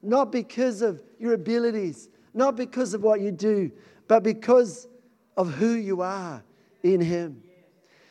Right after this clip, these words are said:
And Jesus was secure in that love. And of course, we read in John fourteen that so secure was he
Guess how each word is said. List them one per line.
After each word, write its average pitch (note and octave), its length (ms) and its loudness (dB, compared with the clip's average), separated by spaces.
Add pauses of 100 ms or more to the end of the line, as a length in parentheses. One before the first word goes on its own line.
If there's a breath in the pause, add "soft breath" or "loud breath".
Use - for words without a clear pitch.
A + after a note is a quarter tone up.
(180 soft breath)
And G#3+ 200 0
Jesus A3+ 520 -4
was A3+ 180 -2
secure A#3 500 0
in A#3 100 4
that G#3 220 0
love. F3+ 440 0 (640 soft breath)
And A3+ 140 6
of A3 100 2
course, A#3 280 6
we A3+ 80 -4
read A3 180 0
in G#3+ 120 0
John G3+ 220 2
fourteen G#3 540 -2
that F#3 160 -4 (460)
so A#3+ 280 4
secure A#3 460 0
was G3+ 180 0
he G3 380 -8